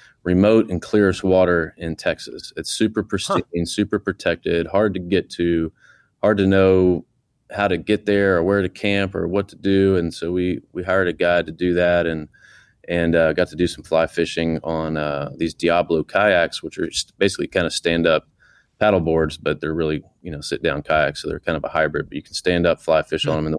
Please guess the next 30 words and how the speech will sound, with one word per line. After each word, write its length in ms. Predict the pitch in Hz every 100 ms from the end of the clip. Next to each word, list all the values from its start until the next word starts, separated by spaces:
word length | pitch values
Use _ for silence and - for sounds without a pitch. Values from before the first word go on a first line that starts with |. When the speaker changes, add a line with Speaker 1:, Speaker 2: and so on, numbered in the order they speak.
| -
Speaker 1:
water's 340 | 107 101 82
so 200 | - 98
clear. 360 | 85 - 92 87
I 20 |
felt 220 | - 95
like 200 | 82 80
I 60 | 85
was 140 | 82 -
fishing 440 | 85 - 80 73 _ _ _ _
for 160 | - 87
bonefish 580 | 78 80 82 82 78 76
in 80 |
the 100 | 76 73
Exumas 440 | 80 82 78 76
or 80 | 78
something. 320 | - 76 76
I 40 | 73
mean, 160 | 73
you 80 | 76
can 140 | 78 76
see 240 | - 87
all 160 | 82 82
the 60 |
way 120 | 82
to 60 | 82
the 60 | 76
bottom. 380 | 80 80 80
It's 120 | 78 73
like 120 | -
this 180 | 71